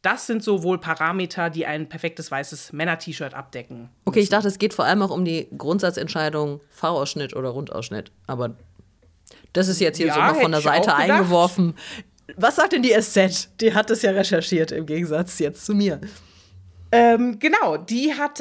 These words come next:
Speaker 1: äh, ah, ein, ein, ein Zitat möchte ich noch anbringen. Also das Zitat steht in dem Artikel aus der S Z und wird aber Giorgio Armani in den Mund gelegt. Ich habe das
Speaker 2: Hm.
Speaker 1: nicht verifiziert, ich übernehme das jetzt aus der Quelle.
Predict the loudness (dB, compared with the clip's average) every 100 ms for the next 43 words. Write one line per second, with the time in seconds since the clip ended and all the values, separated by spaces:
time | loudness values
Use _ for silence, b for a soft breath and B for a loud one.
0 | 2 4 4 2 -2 -2 -4 0 0 0
1 | 0 -2 -2 -4 -2 -2 -2 -6 -4 -2
2 | -2 -2 -2 -2 -2 -2 -2 -4 -6 -8
3 | -2 0 0 -2 -8 -2 0 0 2 0
4 | 0 -2 -2 0 0 0 0 0 -2 -2
5 | 0 0 0 -2 -2 0 2 2 2 2
6 | 2 0 4 6 4 0 0 4 4 4
7 | 2 4 4 4 4 2 2 0 0 -2
8 | -2 -4 -6 -8 -6 -6 -6 -6 -8 -4
9 | 0 0 0 -4 -6 -6 -6 -2 0 -2
10 | -2 -2 0 2 2 0 -4 -6 -8 -8
11 | -10 -4 -4 -4